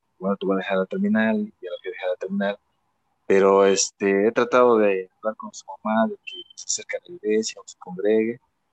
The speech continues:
Y sí es complejo, ¿no? O sea, este, porque al final de cuentas ella me dijo, "Pues es que tú no vives conmigo, ¿no? Pues es que tú no quieres vivir conmigo, yo te he invitado a que vivas conmigo, ¿no?".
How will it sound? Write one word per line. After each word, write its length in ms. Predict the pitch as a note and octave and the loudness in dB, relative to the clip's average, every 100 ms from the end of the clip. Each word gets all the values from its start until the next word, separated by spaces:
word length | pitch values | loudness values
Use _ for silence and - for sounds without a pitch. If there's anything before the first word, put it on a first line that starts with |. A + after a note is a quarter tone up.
| - | -10
Y 100 | G#2 | -2
sí 100 | C3+ | -2
es 60 | |
complejo, 520 | - A#2 B2 C#3+ - G#2 | 0 -2 0 -2 -2 -4
¿no? 200 | G2+ A#2 | -4 -8
O 40 | |
sea, 140 | A2 G2 | -10 -12
este, 640 | - - F2+ F2 E2+ E2 _ _ _ _ _ - | -10 -2 0 0 -2 -6 _ _ _ _ _ -4
porque 380 | F#2 - G2 F#2+ | -2 0 2 2
al 120 | F#2 | 0
final 220 | G2+ A2 | -2 -2
de 80 | A2 | 0
cuentas 360 | A#2 A2 A2 - | 0 -2 -2 -2
ella 140 | G#2 | -4
me 80 | G2+ | -4
dijo, 100 | F#2+ | -6
"Pues 160 | - - | -10 -12
es 60 | |
que 100 | A#2 | -10
tú 120 | - A#2 | -2 2
no 80 | |
vives 260 | A2+ A2+ A2 | 4 2 0
conmigo, 400 | - F2+ A#2+ G#2 | -8 -8 -6 -4
¿no? 100 | G#2 | -6
Pues 220 | A#2 _ - | -10 _ -20
es 60 | |
que 140 | - - | -20 -12
tú 100 | G2 | -10
no 120 | G2 - | -10 -6
quieres 260 | G2+ F#2+ | -2 -2
vivir 240 | F2 F#2+ G2 | -4 -6 -6
conmigo, 320 | - G#2+ A#2+ | -8 -4 0
yo 120 | G2 - | 0 0
te 80 | G2+ | -2
he 20 | |
invitado 360 | F#2 - F#3 | -2 -2 -4
a 40 | - | -4
que 120 | - | -8
vivas 280 | E4+ - - | -10 -8 -8
conmigo, 380 | - - - - | -4 -2 -2 -2
¿no?". 120 | A3 | -8